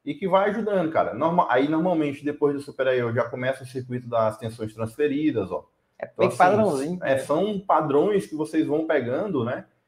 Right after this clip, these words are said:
Speaker 1: que ajuda, principalmente quando é a primeira máquina que o cara pega ali, o cara não tem tanta familiaridade ainda,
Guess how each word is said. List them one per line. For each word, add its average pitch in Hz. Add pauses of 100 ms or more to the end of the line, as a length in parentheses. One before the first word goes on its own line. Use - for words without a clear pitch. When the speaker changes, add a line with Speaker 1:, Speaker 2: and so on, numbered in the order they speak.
(280)
Speaker 1:
que 156
ajuda, 165 (140)
principalmente 180
quando 202
é 214
a 214
primeira 214
máquina 175
que -
o 160
cara 151
pega 139
ali, 117
o 160
cara 135
não 127
tem 127
tanta 127
familiaridade 117
ainda, 117